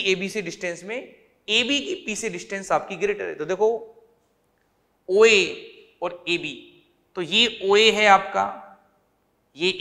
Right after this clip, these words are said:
एबी है, तो equal distance कब होगी? जब आप इसका angle बाइसेक्टर बनाओगे। तो अगर point P आपका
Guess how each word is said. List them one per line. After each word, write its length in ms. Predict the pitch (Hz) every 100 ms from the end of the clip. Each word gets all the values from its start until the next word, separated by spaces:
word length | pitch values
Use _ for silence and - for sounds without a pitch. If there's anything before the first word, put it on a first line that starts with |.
| 175
एबी 220 | 165 196
है, 200 | 180 190 - - _ _ _ _ _ _
तो 120 | - -
equal 280 | 196 - 247
distance 320 | - 247 240
कब 140 | 240
होगी? 180 | 226 214
जब 180 | 202 202
आप 180 | 196 190
इसका 220 | 185 -
angle 240 | 220 220 220
बाइसेक्टर 420 | 208 202 202 214
बनाओगे। 400 | 190 185 180 175 - _ _ _ _ _ _ _ -
तो 120 | -
अगर 240 | 190 247 262 -
point 380 | 214 220 214 247
P 100 | 233
आपका 260 | 202 -